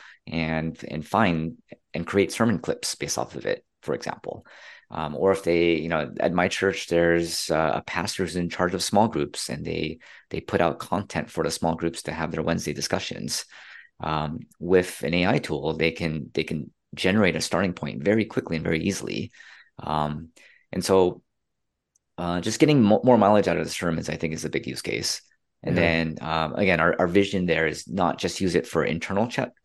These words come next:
Speaker 1: uh, church staff purposes, but use it for external purposes, meaning we want churchgoers and visitors to be able to go to the church website, click on a little chat widget, and be able to ask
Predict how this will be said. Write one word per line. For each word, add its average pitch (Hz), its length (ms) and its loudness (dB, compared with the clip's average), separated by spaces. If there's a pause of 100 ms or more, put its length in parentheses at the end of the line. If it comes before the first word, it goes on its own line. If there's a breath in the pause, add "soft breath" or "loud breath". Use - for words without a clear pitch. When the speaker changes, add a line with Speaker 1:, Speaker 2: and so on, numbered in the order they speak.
(160)
Speaker 1:
uh, 98 200 4
church - 240 -2
staff 113 260 -2
purposes, 143 480 0
but - 200 -6 (100)
use 90 220 -4
it - 100 -6
for 76 460 0
external 62 640 -2 (160 soft breath)
purposes, - 560 -6
meaning 80 420 -2 (240 loud breath)
we 85 80 0
want 82 220 2
churchgoers 95 640 4
and 85 140 -2
visitors 55 640 -2 (420 soft breath)
to 71 100 -8
be 82 200 0
able 80 180 -6
to - 140 -8
go 82 300 4
to 80 340 -2
the - 100 -4
church - 260 -4
website, 76 520 0
click - 220 -2
on 85 80 2
a 82 60 2
little 78 180 2
chat - 300 -2
widget, - 320 -2 (400 soft breath)
and 156 180 -6
be - 80 2
able 82 160 0
to - 140 -6
ask - 300 -4